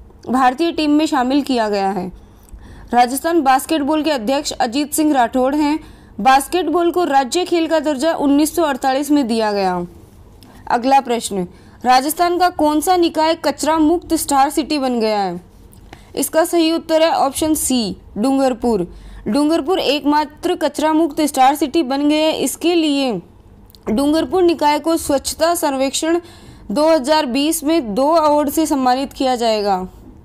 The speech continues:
अगला प्रश्न, कपूर चंद्र कुली स्मृति चित-, श्रीफल पत्रकारिता पुरस्कार किसे प्रदान किया गया है?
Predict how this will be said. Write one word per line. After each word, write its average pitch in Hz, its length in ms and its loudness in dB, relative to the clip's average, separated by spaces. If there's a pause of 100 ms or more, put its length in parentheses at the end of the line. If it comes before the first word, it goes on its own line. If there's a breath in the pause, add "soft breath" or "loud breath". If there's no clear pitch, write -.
(260)
अगला 254 240 0
प्रश्न, 240 460 -4 (460 loud breath)
कपूर 320 400 0
चंद्र 359 320 0
कुली 339 320 0
स्मृति 302 520 0
चित-, - 840 -12
श्रीफल 330 460 0
पत्रकारिता 302 720 -2
पुरस्कार 320 480 0
किसे 330 300 -2
प्रदान 262 400 0
किया 226 260 -2
गया 196 260 -2
है? 175 260 -4